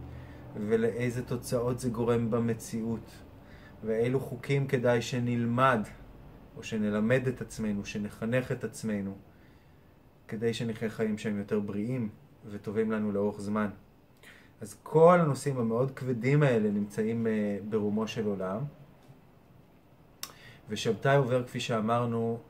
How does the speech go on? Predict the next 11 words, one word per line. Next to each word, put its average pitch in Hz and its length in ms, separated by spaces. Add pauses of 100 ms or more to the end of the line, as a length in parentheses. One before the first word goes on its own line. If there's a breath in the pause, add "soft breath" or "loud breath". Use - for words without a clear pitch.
אה, 101 60 (720)
למזל 107 440
גדי, 107 320
הוא 104 160
ישהה 117 300
במזל 113 440
גדי 117 460 (880 loud breath)
עד 139 380 (160)
עשרים 147 460
ואחד 123 560
במרץ, 127 520